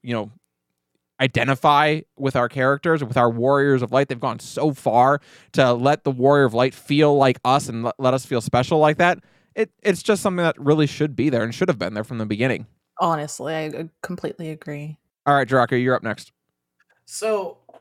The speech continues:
Speaker 3: I'm a particularly big fan of this one. Um, recently, we implemented a new housing furnishing in the form of a dance pole. Players expressed disappointment at not being able to interact with the pole.
Speaker 1: Uh, I think by players, they mean me. I think that, that was me that they was, they were referring to.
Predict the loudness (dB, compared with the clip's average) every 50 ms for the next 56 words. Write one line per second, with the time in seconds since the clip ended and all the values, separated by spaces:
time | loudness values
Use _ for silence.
0 | _ _ 0 2 2 2 0 -2 -6 -6 -8 -10 -10 -10 -8 -4 -2 -2 0 0
1 | 0 0 0 0 -2 -4 -2 -2 0 0 0 0 -2 -4 -4 -4 -4 -4 -8 -6
2 | -6 -8 -10 -14 -20 _ -20 -20 _ _ _ _ _ -4 -2 -2 -2 -2 -4 -6
3 | -8 _ -10 -4 -2 0 0 0 -2 -2 -4 -4 -2 -2 0 0 0 -2 -4 -4
4 | -2 -2 -2 0 -2 -4 -4 -4 -4 -2 0 0 0 0 0 0 0 0 0 -2
5 | -2 -2 -2 -2 -2 -2 0 0 0 0 2 2 2 2 0 -2 -4 -4 -4 -6
6 | -6 -6 -6 -8 -10 -10 -12 -12 -12 -14 -14 -14 -14 -14 -12 -8 -6 -6 -4 -4
7 | -8 -8 -4 0 0 0 0 0 -4 -12 _ -8 -8 -8 -8 -16 _ _ _ _
8 | -20 -20 _ _ _ -20 -18 _ 0 2 4 6 6 4 2 -2 -10 -8 -10 -8
9 | 0 4 4 4 4 2 0 0 0 0 0 -6 -4 -2 -2 -2 0 -2 -6 -6
10 | _ -8 -10 -4 -2 0 0 0 0 -2 -4 -2 -2 -2 -2 -4 -6 -6 -4 -4
11 | -2 -2 0 -2 -2 -2 -4 -10 -12 _ -12 -12 _ -10 -10 -10 -12 -16 _ _
12 | _ 0 2 2 2 2 0 0 0 -2 0 4 2 2 4 2 2 2 4 4
13 | 2 2 2 2 0 0 2 2 0 2 2 2 2 2 2 2 0 0 0 2
14 | 2 0 0 2 2 0 2 2 2 2 4 4 2 2 2 4 4 4 4 2
15 | 2 0 0 2 0 0 2 4 2 2 2 2 2 2 4 4 2 0 -2 -2
16 | 0 0 0 0 0 -2 -4